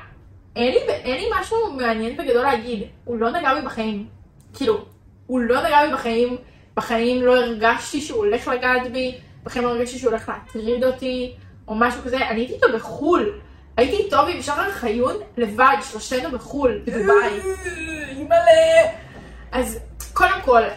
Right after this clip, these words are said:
Speaker 1: כשאימא
Speaker 2: אימא'לה,
Speaker 1: שלי
Speaker 2: כאילו
Speaker 1: ראתה, כשאימא שלי ראתה את הכתבה, כשההורים שלי ראו את הכתבה, אז היה כאילו, "אומייגאד, נתנו לילדה שלנו לנסוע עם הבן אדם הזה לחו"ל לשבוע."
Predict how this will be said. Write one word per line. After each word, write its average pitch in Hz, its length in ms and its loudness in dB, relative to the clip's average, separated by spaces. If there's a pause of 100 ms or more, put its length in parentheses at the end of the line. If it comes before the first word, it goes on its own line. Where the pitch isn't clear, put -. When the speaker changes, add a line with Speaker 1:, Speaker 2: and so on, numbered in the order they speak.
(800)
Speaker 1:
כשאימא 220 300 2
Speaker 2:
אימא'לה, 214 300 8
Speaker 1:
שלי 262 220 2
Speaker 2:
כאילו 202 180 6
Speaker 1:
ראתה, - 180 4 (260)
כשאימא - 400 -2
שלי 349 240 -2
ראתה 226 180 2
את - 60 -6
הכתבה, 226 540 -2 (540)
כשההורים 269 300 0
שלי 330 160 -2
ראו 302 100 4
את 302 80 2
הכתבה, 277 400 2
אז 233 100 -2
היה 202 200 0
כאילו, 208 240 -8
"אומייגאד, 196 320 -6 (380)
נתנו 226 560 -2
לילדה 214 420 0
שלנו 202 560 -8
לנסוע 208 300 -8
עם 208 120 -6
הבן 202 200 -6
אדם 202 180 -8
הזה 202 280 -12
לחו"ל 202 380 -10 (120)
לשבוע." 208 560 -10